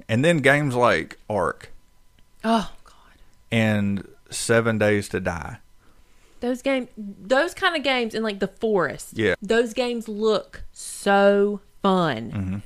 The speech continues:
Speaker 2: But then you get in 'em and there's, like, no tutorial,
Speaker 1: Mm-hmm.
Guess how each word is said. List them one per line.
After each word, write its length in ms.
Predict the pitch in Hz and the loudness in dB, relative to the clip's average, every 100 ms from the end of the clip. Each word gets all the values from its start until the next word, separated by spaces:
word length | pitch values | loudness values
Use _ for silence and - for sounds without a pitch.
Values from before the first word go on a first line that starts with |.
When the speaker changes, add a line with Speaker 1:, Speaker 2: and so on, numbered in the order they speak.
| - | -2
Speaker 2:
But 140 | 196 | 0
then 140 | 208 208 | 2 0
you 80 | |
get 200 | 190 190 | 2 2
in 180 | 185 196 | 2 0
'em 180 | 247 269 | -4 -4
and 160 | 208 202 | -4 -2
there's, 180 | 202 190 | -4 -2
like, 300 | 185 175 - | -4 -4 -14
no 420 | - 185 185 185 233 | -6 -4 0 2 2
tutorial, 720 | 180 160 147 135 131 139 185 | -2 -2 -2 -2 -4 -6 -6
Speaker 1:
Mm-hmm. 180 | 101 | -6